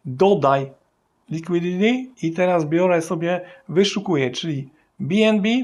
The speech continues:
proszę, pyk, i wyszukuję sobie skilla, tak? Mam te wszystkie, te dwa zaznaczone, biorę max na skillu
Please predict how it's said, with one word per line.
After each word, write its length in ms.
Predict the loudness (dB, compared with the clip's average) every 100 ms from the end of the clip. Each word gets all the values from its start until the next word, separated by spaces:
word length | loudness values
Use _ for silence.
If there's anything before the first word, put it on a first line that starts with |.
| -4
proszę, 320 | -6 -4 -6
pyk, 340 | -2 -2 -2 -12 -20 _
i 140 | -2 0
wyszukuję 480 | 0 -2 0 2
sobie 280 | 0 -4 -4
skilla, 440 | -6 -6 -2 -2 -4
tak? 280 | -2 -4 -4 -16 -20 _
Mam 320 | -4 2 2 2
te 140 | -2
wszystkie, 280 | -6 -10 -14
te 140 | -6 -4
dwa 220 | 0 0
zaznaczone, 560 | 0 -2 -2 0 0 2
biorę 320 | 2 2 0
max 500 | 2 2 2 -2 -8
na 120 | -8
skillu 540 | -8 -6 2 2 2